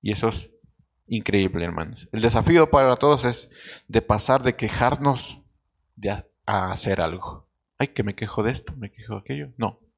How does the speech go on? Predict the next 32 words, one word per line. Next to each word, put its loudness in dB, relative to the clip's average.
tienes -6
que -16
hacer -12
algo. -16
Tienes -6
que -8
hacer -6
algo. -12
De 6
vivir 4
para 4
nosotros -2
mismos 0
a 0
pasar 2
de, 2
a 4
vivir -2
para -4
ser 0
elegidos. -8
Ese -4
es -4
el 2
desafío. -4
Y 0
otro 4
desafío 4
es 0
de -4
ser -2
desconfiados -6